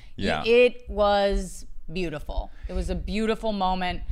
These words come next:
Speaker 1: when Anita looked like a body pillow. Like,
Speaker 2: Yeah. Well, that, she was in that, that basic position for seven days.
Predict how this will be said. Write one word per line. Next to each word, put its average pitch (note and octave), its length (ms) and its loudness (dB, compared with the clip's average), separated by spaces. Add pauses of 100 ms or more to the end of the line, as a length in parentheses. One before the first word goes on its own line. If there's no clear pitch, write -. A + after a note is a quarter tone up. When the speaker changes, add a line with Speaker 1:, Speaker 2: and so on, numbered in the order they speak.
(260)
Speaker 1:
when F#3 160 -2
Anita F3+ 480 2
looked F3 420 -2
like E3 360 0 (400)
a F3 80 0
body D#3 360 2
pillow. C#3 460 -10 (280)
Like, F3+ 180 6
Speaker 2:
Yeah. A2 160 4 (320)
Well, A2 340 2
that, B2 280 4 (340)
she - 180 -2
was A#2+ 300 0 (320)
in C3 180 4
that, A#2+ 320 4 (680)
that G#2 260 2
basic G#2 480 0
position E2+ 680 -4
for D#2 640 -2
seven D#2+ 420 -2
days. D2+ 600 -8